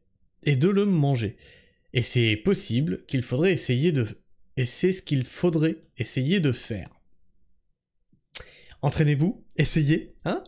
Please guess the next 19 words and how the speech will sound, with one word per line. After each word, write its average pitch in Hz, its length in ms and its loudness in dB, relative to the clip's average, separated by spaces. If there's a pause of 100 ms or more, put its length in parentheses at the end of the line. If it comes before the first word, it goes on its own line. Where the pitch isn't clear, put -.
Ils, 185 220 2
ils 202 80 4
vous 202 80 2
le 226 80 -2
disent 262 180 0
dans 190 80 2
l'article, 156 460 -2
c'est 262 260 0
ce - 60 0
qu'il 190 160 0
faudrait 185 260 2
essayer 214 220 0
de 196 60 -4
faire, 170 220 -2
vas-y. 160 280 0 (240)
Donc 180 160 0
tu - 100 -4
vas 226 80 2
dans, 196 480 2